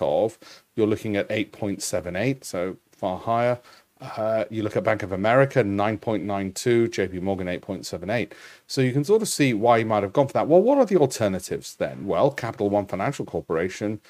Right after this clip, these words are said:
is at four point four eight on that basis. Discover Financial Services, you know, the Discover card,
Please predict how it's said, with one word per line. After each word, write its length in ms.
is 140
at 120
four 180
point 320
four 320
eight 400
on 240
that 260
basis. 540
Discover 480
Financial 540
Services, 640
you 80
know, 120
the 120
Discover 380
card, 360